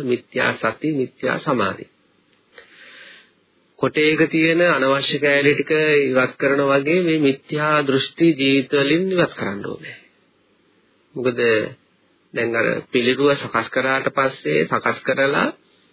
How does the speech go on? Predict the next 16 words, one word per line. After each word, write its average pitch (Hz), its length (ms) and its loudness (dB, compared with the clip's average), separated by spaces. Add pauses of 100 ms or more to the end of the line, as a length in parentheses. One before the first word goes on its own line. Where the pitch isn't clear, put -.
(280)
යම්කිසි 139 460 0
අනවශ්‍ය 131 440 2
කෑල්ලක් 143 580 0 (120)
ඒ 143 180 2
පිළිරුවේ 143 480 0
කොතනක 135 420 0
හරි 147 200 0
ඉතුරු 135 220 -2
වෙලා 135 180 0
තියෙනවා 143 380 -2
නම් 220 140 2 (1040)
ඒක 139 300 2
හාත්පසින්ම 147 680 -2
ප්‍රසාද 139 440 -2
එලවන්නේ 143 380 0
නැහැ. 110 280 -6